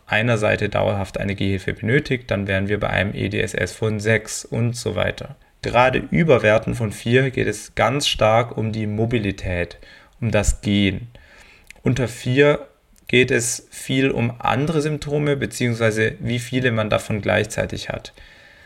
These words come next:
Aber was ist zum Beispiel mit weniger klar benennbaren Symptomen wie Brain Fog oder Fatigue? Was ist mit einer zunehmenden Blasenstörung? All diese Dinge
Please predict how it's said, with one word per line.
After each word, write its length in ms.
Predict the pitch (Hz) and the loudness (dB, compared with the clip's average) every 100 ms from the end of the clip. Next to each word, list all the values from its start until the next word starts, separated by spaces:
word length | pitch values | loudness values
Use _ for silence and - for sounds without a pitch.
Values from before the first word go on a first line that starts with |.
| - | -6
Aber 400 | - 110 110 110 - - _ | 0 2 0 -2 -10 -20 _
was 200 | 117 117 | -2 2
ist 160 | 123 120 | 2 0
zum 140 | 123 | 2
Beispiel 340 | 117 117 - 117 | 4 2 2 0
mit 340 | 110 107 - | 0 -4 -4
weniger 380 | 107 113 131 113 | 0 0 2 0
klar 460 | - - 107 120 120 | -2 -2 2 4 4
benennbaren 580 | 104 101 104 104 98 | 2 2 0 0 0
Symptomen 540 | 98 95 - 101 95 95 | -2 -6 -6 -6 -4 -4
wie 80 | 98 | -4
Brain 340 | 107 104 120 | 0 2 0
Fog 300 | 123 104 101 | -2 -6 -4
oder 160 | 101 104 | -4 -4
Fatigue? 580 | 113 - 135 123 110 - - - - - _ | -4 -4 -4 -2 -4 -10 -18 -20 -20 -20 _
Was 140 | 107 | -6
ist 180 | 110 - | -6 -2
mit 120 | 110 | -2
einer 200 | 107 107 | 0 0
zunehmenden 560 | 104 - 117 107 107 101 | -2 -2 0 0 0 0
Blasenstörung? 840 | 101 104 123 113 - 98 92 92 | 4 4 4 0 0 0 0 -4
All 260 | - 117 139 | -2 2 4
diese 260 | 147 139 120 | 2 0 -2
Dinge 360 | 113 120 113 | 0 0 0